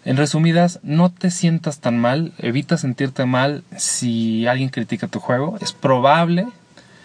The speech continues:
que no sea el, el jugador adecuado. Naturalmente hay que saber escuchar cierto tipo de feedback, pero cuando tienes opiniones contrastantes, cinco estrellas diciendo que es un juego maravilloso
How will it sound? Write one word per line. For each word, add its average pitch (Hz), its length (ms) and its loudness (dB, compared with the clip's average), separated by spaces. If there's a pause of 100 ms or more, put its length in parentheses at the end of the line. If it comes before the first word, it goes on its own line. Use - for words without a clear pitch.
(320)
que 117 160 2
no 127 460 2
sea 117 580 2
el, 101 540 -6 (160)
el 120 140 -8
jugador 113 440 0
adecuado. 127 640 0 (840)
Naturalmente 139 560 0
hay 139 60 -4
que 139 160 0
saber 135 340 2
escuchar 139 460 0
cierto 135 260 -6
tipo 120 280 -4
de 110 100 0
feedback, 117 500 -4 (240)
pero 131 140 0
cuando 135 160 2
tienes 180 200 4
opiniones 151 420 -2
contrastantes, 117 760 -4 (340)
cinco 170 300 2
estrellas 139 480 0
diciendo 127 300 -2
que 139 80 -4
es - 80 -6
un 127 60 -2
juego 135 180 -2
maravilloso 110 680 -2